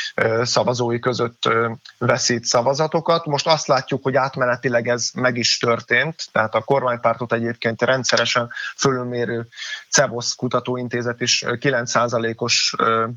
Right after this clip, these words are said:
vesztességet jelzett egy hónap alatt a kormánypártnak itt a előbb vázolt, ö, egyet balra, egyet kívülről, egyet balra, egyet jobbra, ö, ö, nak látszó politika nyomán. Ö,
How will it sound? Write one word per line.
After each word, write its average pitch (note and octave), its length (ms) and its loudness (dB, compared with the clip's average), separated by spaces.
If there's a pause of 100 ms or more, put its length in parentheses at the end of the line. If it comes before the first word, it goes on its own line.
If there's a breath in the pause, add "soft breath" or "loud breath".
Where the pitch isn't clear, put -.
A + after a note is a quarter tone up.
(120)
vesztességet A#2+ 1080 2 (160 soft breath)
jelzett A#2+ 600 0
egy C3 200 -2
hónap A#2 380 -2
alatt A2+ 280 2
a A#2 80 0
kormánypártnak A#2 840 0
itt A#2 160 -4
a A#2 160 2 (240 loud breath)
előbb A#2+ 300 4
vázolt, A#2+ 580 2 (160 soft breath)
ö, A2+ 360 2 (420 loud breath)
egyet C3 400 2
balra, B2 300 4
egyet A#2+ 380 -2
kívülről, C#3 500 2
egyet C3 320 0
balra, B2+ 260 2
egyet B2 280 -2
jobbra, B2 440 0
ö, A#2 300 2 (420)
ö, A#2+ 720 2 (300)
nak B2+ 300 0
látszó B2 340 0
politika A#2+ 640 -2 (120)
nyomán. C#3+ 500 0 (420 loud breath)
Ö, B2+ 240 4